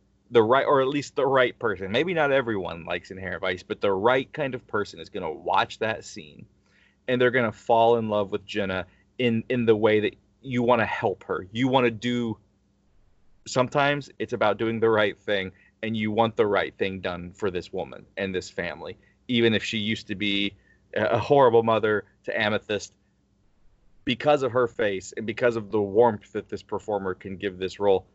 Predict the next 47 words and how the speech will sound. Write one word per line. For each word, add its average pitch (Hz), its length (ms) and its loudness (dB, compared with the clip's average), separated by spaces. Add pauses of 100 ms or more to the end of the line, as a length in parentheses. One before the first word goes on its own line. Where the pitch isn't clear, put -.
(580)
you 120 200 0
want 120 220 2
Doc 104 280 2
to - 100 -18
do 101 440 -4
the 101 140 0
right 92 260 2
thing 87 300 -6
that's 87 140 -16
put - 200 -4
in 87 60 -16
front 82 240 -8
of - 80 -12
him. - 160 -20 (520)
And 110 140 2
that's 110 160 0
a 113 60 6
level 113 340 4
of 101 140 -6
trust - 560 -2 (580)
in 104 140 -4
himself 95 580 -2 (300)
that 104 100 4
I 95 80 2
think 98 240 -6
P 104 160 -6
T 98 180 -6
ha-, 92 360 0
P 107 120 -12
T 95 160 -4
A 92 120 2
has 87 360 -4 (420)
that 98 220 4 (540)
makes 135 340 2
or 131 80 0
breaks 98 380 -2
movies 85 340 -12
like 80 240 -12
this. - 480 -12 (320)
And 107 200 -4
it 101 180 -6
totally 104 340 2
makes 85 300 -10
Inherent 85 320 -14
Vice - 260 -16
for - 180 -20
me. - 160 -20